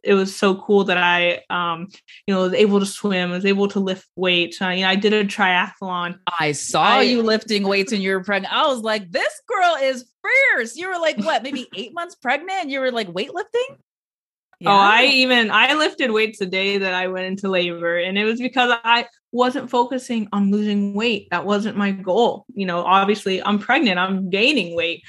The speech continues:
Speaker 1: My goal is to celebrate what my body can do. And I had to make some modifications. I had to change. I had to listen to my body. But that's what made it so enjoyable was,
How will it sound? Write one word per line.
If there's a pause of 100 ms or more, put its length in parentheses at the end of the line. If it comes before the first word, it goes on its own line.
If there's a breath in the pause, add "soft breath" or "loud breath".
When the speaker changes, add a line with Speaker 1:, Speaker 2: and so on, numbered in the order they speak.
(260 loud breath)
Speaker 1:
My
goal
is
to
celebrate
what
my
body
can
do.
And
I
had
to
make
some
modifications.
I
had
to
change.
I
had
to
listen
to
my
body. (400 loud breath)
But
that's
what
made
it
so
enjoyable
was,